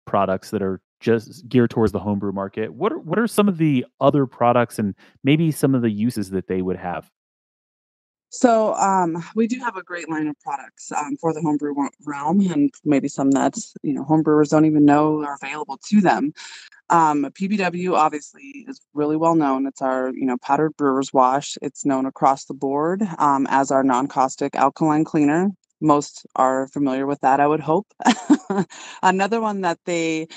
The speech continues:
Speaker 2: could use as an alternate if they wanted to P B W, if, you know, they're not a fan of the powders, um, and they want a liquid cleaner. We have a product called L L C,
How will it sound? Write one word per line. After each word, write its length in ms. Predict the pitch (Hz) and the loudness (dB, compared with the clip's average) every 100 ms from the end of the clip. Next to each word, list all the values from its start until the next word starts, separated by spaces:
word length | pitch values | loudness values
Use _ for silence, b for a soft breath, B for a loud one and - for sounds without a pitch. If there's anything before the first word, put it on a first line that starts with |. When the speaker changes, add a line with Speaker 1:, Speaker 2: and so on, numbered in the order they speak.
| B _ _ - | B _ _ 0
Speaker 2:
could 160 | 226 185 | 0 2
use 340 | 185 185 190 - | 2 2 0 0
as 160 | 160 160 | 0 2
an 120 | 151 - | -2 0
alternate 640 | 151 165 - 226 240 233 | 0 0 -2 -4 -4 -6
if 220 | 208 208 - | -8 -6 -2
they 120 | 214 | 0
wanted 380 | 208 208 214 202 - | 0 0 -2 -6 -4
to 500 | 208 202 202 202 - - | -2 -2 -2 -2 -4 -2
P 120 | 208 | -2
B 140 | 196 | 0
W, 520 | 196 185 190 190 202 190 | 0 0 0 0 -2 0
if, 220 | 151 151 - | -2 -4 -6
you 80 | 156 | -6
know, 220 | 147 147 143 - _ - | -4 -4 -8 -16 _ 0
they're 180 | 156 151 | 4 6
not 180 | 143 | 4
a 40 | 147 | 2
fan 340 | - 151 147 | -2 0 2
of 160 | 147 143 | 0 -2
the 80 | 131 | -8
powders, 680 | - 135 147 180 220 - - | 0 2 2 -4 -6 -10 -2
um, 360 | 170 151 139 139 | 0 2 0 -2
and 120 | 143 | -2
they 60 | |
want 160 | 139 139 | 0 0
a 60 | 135 | 0
liquid 400 | 139 - 180 - | -2 -2 -4 -2
cleaner. 440 | 214 202 208 226 B B B - | -2 0 0 -2 B B B 2
We 80 | 175 | 2
have 120 | 160 | 2
a 40 | |
product 380 | - 165 151 - | 0 0 0 -2
called 240 | 165 156 - | -2 -2 0
L 200 | 147 160 | 2 2
L 200 | - 156 | 2 0
C, 460 | 151 - 160 160 | -2 -2 -2 0